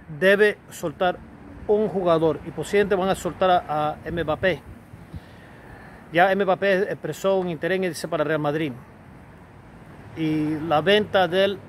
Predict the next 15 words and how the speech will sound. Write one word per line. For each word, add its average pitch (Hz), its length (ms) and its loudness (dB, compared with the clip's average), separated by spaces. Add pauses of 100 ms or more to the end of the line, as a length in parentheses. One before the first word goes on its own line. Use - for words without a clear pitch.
(160)
ya 175 220 2
estarían 170 420 -2
dentro 196 460 0 (800)
de 156 100 0
la 151 160 2
ley 190 380 2 (960)
de 190 260 0 (600)
ajustar 156 500 2
el 208 80 2
presupuesto 190 680 -2 (720)
del 127 100 -8
equipo 190 320 -2
de 165 80 2
Paris 156 280 -2
Saint-Germain 180 520 0